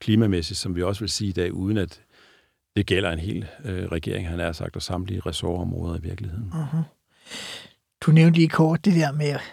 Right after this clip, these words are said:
Speaker 2: uh, når man skulle på delegationer eller kongehus og så videre. Hvad med det der med koncessioner? Så skal man møde, øh, A P,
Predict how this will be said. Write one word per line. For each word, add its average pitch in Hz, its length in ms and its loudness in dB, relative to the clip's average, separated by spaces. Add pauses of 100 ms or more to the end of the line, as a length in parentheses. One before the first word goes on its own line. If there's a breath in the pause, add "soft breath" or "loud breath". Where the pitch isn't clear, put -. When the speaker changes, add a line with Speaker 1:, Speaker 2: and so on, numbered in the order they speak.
Speaker 2:
uh, 151 260 -2
når 135 80 -4
man 127 120 -6
skulle 131 360 -8
på - 60 -8
delegationer 135 720 -4
eller 127 180 -6
kongehus 143 600 0
og 143 100 -2
så - 80 -6
videre. 135 220 -4
Hvad 156 160 2
med 220 120 8
det 196 140 2
der 190 80 6
med 175 100 2
koncessioner? 160 680 2
Så 190 140 2
skal 190 180 4
man 170 100 6
møde, 175 320 8
øh, 147 220 0
A 156 40 2
P, 143 100 -8